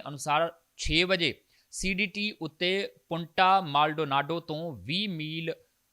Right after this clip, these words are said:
ਪੂਰਬ ਵੱਲ ਜ਼ਮੀਨ ਨਾਲ ਟਕਰਾਇਆ। ਉਸ ਸਮੇਂ ਤੂਫਾਨ ਦੀ ਗਤੀ ਲਗਭਗ ਇੱਕ ਸੌ ਪੱਚੀ ਮੀਲ ਪ੍ਰਤੀ ਘੰਟਾ ਸੀ। ਏਰਿਕ ਨੇ ਬੁੱਧਵਾਰ ਰਾਤ ਨੂੰ ਸਮੁੰਦਰ 'ਚ ਸ਼੍ਰੇਣੀ ਫੋਰ ਦੇ ਤੂਫਾਨ ਦੇ ਰੂਪ 'ਚ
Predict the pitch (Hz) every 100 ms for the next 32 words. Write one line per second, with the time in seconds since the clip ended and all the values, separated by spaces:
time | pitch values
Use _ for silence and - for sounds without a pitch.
0 | _ _ 175 202 214 175 143 87 _ -
1 | 104 151 165 180 185 175 175 151 151 180
2 | 175 160 180 175 170 143 139 139 151 156
3 | 135 156 151 117 123 135 151 104 - _
4 | _ _ 180 180 - 220 214 185 185 -
5 | 214 208 139 147 175 160 170 180 185 165
6 | 139 143 139 165 - _ _ - 170 208
7 | 208 196 220 151 180 208 214 180 156 156
8 | 175 185 - 147 147 151 170 180 - 147
9 | 147 165 - 139 147 156 165 151 135 123
10 | 131 143 156 127 139 - 220